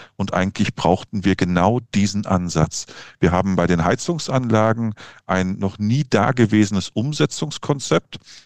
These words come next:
Das heißt, wir haben seit den neunziger Jahren bauen wir wieder über eine Million neue Wärmeerzeuger ein, aber bei der Sanierungsquote, bei der Gebäudehülle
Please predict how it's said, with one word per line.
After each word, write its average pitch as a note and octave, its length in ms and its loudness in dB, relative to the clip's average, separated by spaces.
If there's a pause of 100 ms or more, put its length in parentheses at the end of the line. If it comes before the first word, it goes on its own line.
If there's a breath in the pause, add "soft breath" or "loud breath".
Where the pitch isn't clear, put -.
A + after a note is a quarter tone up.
Das - 160 -2
heißt, F2 340 2
wir F2+ 140 0
haben F2+ 400 -2
seit - 260 -4
den G2+ 80 -2
neunziger A2+ 460 0
Jahren G2+ 320 4
bauen G2+ 320 2
wir G2 160 0
wieder G2 260 4 (540 loud breath)
über D#3 380 0
eine A#2+ 240 0
Million G#2 400 0
neue G2 300 2
Wärmeerzeuger C#3 760 2
ein, D3 280 0 (280 loud breath)
aber G2+ 220 4
bei G2+ 80 0
der F#2 100 4
Sanierungsquote, F#2+ 1300 -2
bei E2 100 0
der E2 120 0
Gebäudehülle F2+ 800 2